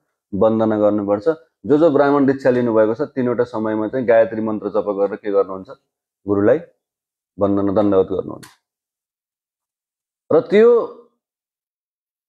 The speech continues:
सही समय होइन गर्भधारण गर्नको लागि, किनकि त्यो समयमा शिवजी आफ्ना परिचरहरूलाई लिएर, आफ्ना पार्षदहरूलाई लिएर के गर्नुहुन्छ,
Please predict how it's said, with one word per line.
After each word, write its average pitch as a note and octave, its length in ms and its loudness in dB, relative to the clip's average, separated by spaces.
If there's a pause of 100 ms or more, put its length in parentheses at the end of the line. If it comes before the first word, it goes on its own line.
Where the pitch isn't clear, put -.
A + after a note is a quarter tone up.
(140)
सही G#3+ 160 4
समय G3 360 2
होइन C#3+ 280 2
गर्भधारण B2 460 4
गर्नको G#2+ 280 0
लागि, G2+ 200 0
किनकि E3 640 -4 (240)
त्यो D#3+ 160 4
समयमा E3 540 2
शिवजी D3+ 600 0
आफ्ना C3 340 0
परिचरहरूलाई B2+ 840 2
लिएर, A2+ 280 4
आफ्ना B2 480 -2 (420)
पार्षदहरूलाई A#2 640 2
लिएर A2 280 2
के A2 160 -4
गर्नुहुन्छ, G#2+ 400 0